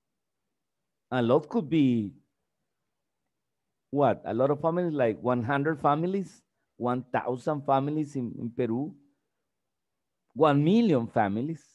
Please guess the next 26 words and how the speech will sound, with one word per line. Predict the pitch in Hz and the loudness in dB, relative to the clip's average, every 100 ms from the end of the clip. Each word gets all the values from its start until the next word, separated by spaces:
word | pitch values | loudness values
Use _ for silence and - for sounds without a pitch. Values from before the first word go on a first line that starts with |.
| - | -8
in | 113 | -6
Peru, | 113 107 107 151 _ _ _ _ _ _ _ _ _ - | -4 -4 -4 -8 _ _ _ _ _ _ _ _ _ -8
right? | 104 117 - | -4 -4 -6
So | - 135 | -4 -2
you | 143 208 | 2 6
don't | 220 202 | 6 6
know, | 147 95 82 | 2 2 2
but | 127 | 2
it's | 165 175 | 2 2
a | 160 | 0
big | 135 208 202 | 2 -2 -2
number, | 139 175 120 82 | 0 0 0 -2
right? | 101 135 - | -2 -4 -4
A | 117 | -2
lot | 127 185 185 | 4 4 2
is | 139 139 | -2 -2
a | |
big | 98 113 104 | -4 -4 -4
number, | 143 170 90 76 _ _ _ _ _ _ _ _ - | 0 0 -2 -8 _ _ _ _ _ _ _ _ -12
okay? | 104 - 180 208 - _ _ _ _ _ _ _ _ | -8 -2 -2 -4 -12 _ _ _ _ _ _ _ _
So | - 151 135 110 - _ _ _ _ - | -4 2 2 2 -4 _ _ _ _ -2
a | 131 | 0
lot | 131 143 202 175 135 151 - _ - _ _ | 2 6 8 8 8 4 -4 _ -20 _ _
is | 135 139 143 | -2 -2 0
a | 139 | -2
quantifier. | - 120 110 - 135 - 233 139 85 | -2 -4 -4 -4 -6 2 2 2 -2